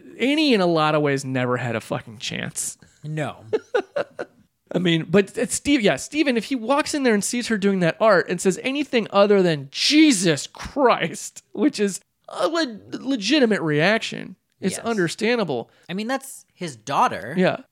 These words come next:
Speaker 1: But say that internally.
Speaker 2: <laughs>
Speaker 1: And then what you say out loud is, "Honey, are you okay?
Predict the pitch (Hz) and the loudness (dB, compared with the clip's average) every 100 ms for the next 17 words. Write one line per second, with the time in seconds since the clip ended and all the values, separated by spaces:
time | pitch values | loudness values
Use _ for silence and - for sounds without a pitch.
0 | _ 180 262 - 330 381 440 392 220 240 | _ -2 -2 0 4 6 6 2 -2 -4
1 | - - 214 196 156 143 - _ _ _ | -4 -4 -2 -2 -4 -6 -10 _ _ _
2 | _ - 131 - - - - - _ - | _ -16 -16 -16 -20 -4 -2 -2 _ 0
3 | 233 233 208 170 269 277 185 185 185 202 | 2 2 0 2 4 6 4 -2 0 0
4 | 190 196 - 196 180 165 180 196 220 202 | 0 -2 0 2 2 2 2 4 4 4
5 | 165 151 - - _ _ _ - 214 226 | 2 -2 -6 -14 _ _ _ -8 -2 2
6 | 240 214 196 214 220 214 - 170 175 - | 4 4 2 0 0 0 2 2 2 -2
7 | - 110 - | -6 -6 -4